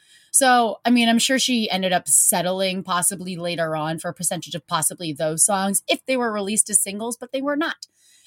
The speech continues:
Anyway, under their new label, Bad Boy Baby, they enlisted the help of David Frank, Stephen Kipner, and Pamela Sheen. The latter two had written Genie in a Bottle and a bunch of other, like, pop hits, but most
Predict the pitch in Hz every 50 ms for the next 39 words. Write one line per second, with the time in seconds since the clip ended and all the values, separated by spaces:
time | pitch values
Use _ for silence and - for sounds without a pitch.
0 | - - 262 247 233 190 160 165 165 - _ _ _ _ _ _ _ - _ -
1 | 285 311 349 330 359 339 330 330 320 285 247 226 214 202 196 202 196 165 214 208
2 | 202 185 190 190 180 175 185 185 180 185 180 - _ _ - - - - 240 247
3 | 254 254 269 277 - 311 262 294 277 254 247 - 220 208 175 160 202 202 220 269
4 | 247 - - 254 226 226 226 - - - - - - 226 226 254 254 - 240 226
5 | - - 214 202 190 - 180 180 - - 208 220 214 226 233 220 202 - - -
6 | 226 208 185 175 170 175 185 175 - - - - - 220 220 233 240 285 330 320
7 | 277 - - 240 220 202 180 185 - - 214 214 - 208 202 202 202 196 196 175
8 | 180 170 170 185 - 233 233 202 196 226 233 226 277 226 - - 208 202 180 196
9 | 196 185 185 180 175 - - - 170 156 - - - 165 156 156 - - - -
10 | 190 180 - _ _ _ - 202 214 233 233 233 - - -